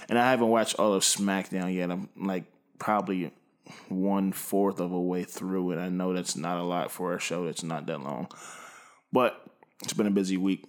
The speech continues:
Watched a lot of wrestling, so forgive me. Um, but so as of right now, I can say this, that I'm still kinda unclear where they're going. Um,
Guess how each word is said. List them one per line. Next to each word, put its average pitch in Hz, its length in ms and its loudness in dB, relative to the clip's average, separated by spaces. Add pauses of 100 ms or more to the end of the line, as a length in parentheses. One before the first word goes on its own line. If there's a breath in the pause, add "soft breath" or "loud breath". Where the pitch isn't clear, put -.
(100)
Watched 95 260 -2
a 92 40 -2
lot 92 140 -2
of 90 80 0
wrestling, 85 340 -2
so 82 280 -2 (680 loud breath)
forgive 87 320 -4
me. 82 200 -6 (600 loud breath)
Um, 95 320 2
but 92 320 2 (120)
so 123 200 4
as 117 200 4
of 107 100 2
right 101 220 4
now, 98 240 4
I - 20 -2
can 90 140 0
say 82 240 2
this, 73 300 -2
that 78 360 -4
I'm 87 380 -2
still 104 200 0
kinda 98 260 -2
unclear 95 260 -2
where 92 100 -4
they're 90 160 -4
going. 90 540 -4
Um, 85 340 -4